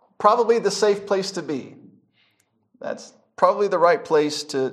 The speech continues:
to, to keep ourselves. The self-centered nature of his thoughts are difficult to consider. This is a man whose self-interest comes first.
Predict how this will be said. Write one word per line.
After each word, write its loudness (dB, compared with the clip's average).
to, -10
to -16
keep -8
ourselves. -6
The -2
self-centered 4
nature 0
of 2
his -2
thoughts 2
are -2
difficult -4
to -4
consider. -10
This -2
is -8
a 0
man -2
whose -8
self-interest -4
comes -8
first. -10